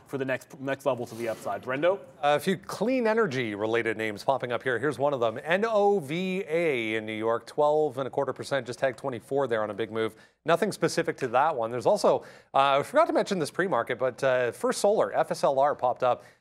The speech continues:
Speaker 2: Uh, they're gonna be added to the S and P five hundred coming up this month, guys.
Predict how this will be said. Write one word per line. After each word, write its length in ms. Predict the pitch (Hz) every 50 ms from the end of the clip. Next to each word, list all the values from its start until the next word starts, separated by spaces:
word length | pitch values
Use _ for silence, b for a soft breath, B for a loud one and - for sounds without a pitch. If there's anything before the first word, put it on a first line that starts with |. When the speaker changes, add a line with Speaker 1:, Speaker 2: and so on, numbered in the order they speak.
| B _ -
Speaker 2:
Uh, 140 | 135 139
they're 80 | 151 170
gonna 160 | 196 226 208
be 140 | 160 147 147
added 420 | - 143 165 180 180 180 170 127
to 100 | - 151
the 140 | 135 139 135
S 160 | 143 143 -
and 100 | 151 131
P 160 | - - 147 127
five 320 | - 147 139 135 127 127
hundred 480 | - - 190 208 160 117 101 98 87 -
coming 260 | - 117 110 107 104
up 160 | 104 - -
this 160 | 113 98 -
month, 220 | 123 110 98 - -
guys. 280 | 110 101 92 - -